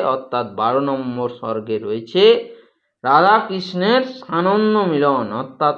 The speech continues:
আনন্দের সঙ্গে মিলন। এখানেই কিন্তু গীত গোবিন্দম গীতিকাব্যটি সমাপ্ত হয়েছে। জয়দেব কবি কিন্তু এই গীত গোবিন্দম গীতিকাব্যকে মধুর কোমলকান্ত বলে উল্লেখ করেছেন।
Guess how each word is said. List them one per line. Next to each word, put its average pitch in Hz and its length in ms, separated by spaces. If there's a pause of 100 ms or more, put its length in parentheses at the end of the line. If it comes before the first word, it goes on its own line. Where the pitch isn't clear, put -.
আনন্দের 175 540 (100)
সঙ্গে 143 340
মিলন। 135 440 (500)
এখানেই 202 500
কিন্তু 175 400
গীত 147 260
গোবিন্দম 135 500 (100)
গীতিকাব্যটি 120 840 (580)
সমাপ্ত 214 420
হয়েছে। 113 460 (160)
জয়দেব 170 480
কবি 170 340
কিন্তু 175 400
এই 160 220
গীত 156 260
গোবিন্দম 202 420 (100)
গীতিকাব্যকে 165 760 (520)
মধুর 175 360 (100)
কোমলকান্ত 196 720
বলে 175 300 (140)
উল্লেখ 170 440
করেছেন। 101 480